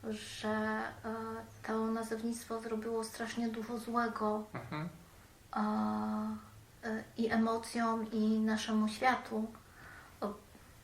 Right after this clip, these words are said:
Speaker 1: bo każda z tych emocji jest cholernie ważna i każda z tych emocji jest jakimś sygnałem,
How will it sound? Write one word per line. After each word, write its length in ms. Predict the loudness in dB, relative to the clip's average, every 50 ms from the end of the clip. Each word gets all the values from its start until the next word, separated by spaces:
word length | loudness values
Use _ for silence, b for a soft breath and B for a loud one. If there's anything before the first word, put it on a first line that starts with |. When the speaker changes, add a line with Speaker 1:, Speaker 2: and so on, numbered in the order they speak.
| -4
Speaker 1:
bo 100 | -4 -2
każda 300 | 2 2 0 2 2 0
z 80 | 0 0
tych 160 | -2 -2 0
emocji 400 | 0 0 0 0 -2 -4 -4 -4
jest 200 | -4 -4 -6 -4
cholernie 440 | -2 0 0 2 0 2 2 0 2
ważna 360 | 2 2 2 2 0 0 -2
i 60 | -2
każda 260 | -2 -4 -6 -6 -6 -6
z 40 |
tych 180 | -4 -4 -2 0
emocji 300 | 2 2 2 2 0 -6
jest 100 | -6 -6
jakimś 320 | -6 -4 -2 -2 -2 -2 -2
sygnałem, 640 | -2 2 4 6 6 6 6 4 2 0 -2 -6